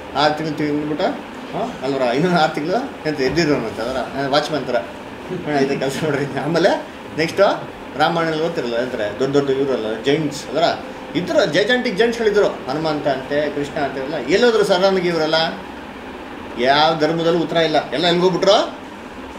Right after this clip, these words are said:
ಪರಲೋಕಕ್ಕೆ ಹೋಗ್ಬಿಟ್ರು ಅಂತ ಹೇಳ್ತಾರೆ. ಪರಲೋಕಕ್ಕೆ ಹೋದ್ರ ಅಂದ್ರೆ ಬೈಬಲ್ ಐತಲ್ಲ ಉತ್ತರ. ಆದರೆ ಪೂರ್ವ ಕಾಲದಲ್ಲಿ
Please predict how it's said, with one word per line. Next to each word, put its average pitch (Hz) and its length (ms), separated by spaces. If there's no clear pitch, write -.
ಪರಲೋಕಕ್ಕೆ 240 440
ಹೋಗ್ಬಿಟ್ರು 208 260
ಅಂತ 185 100
ಹೇಳ್ತಾರೆ. 143 240
ಪರಲೋಕಕ್ಕೆ 185 540
ಹೋದ್ರ 165 160
ಅಂದ್ರೆ 143 240
ಬೈಬಲ್ 175 260
ಐತಲ್ಲ 135 280
ಉತ್ತರ. 127 180
ಆದರೆ 127 360
ಪೂರ್ವ 196 200
ಕಾಲದಲ್ಲಿ 175 400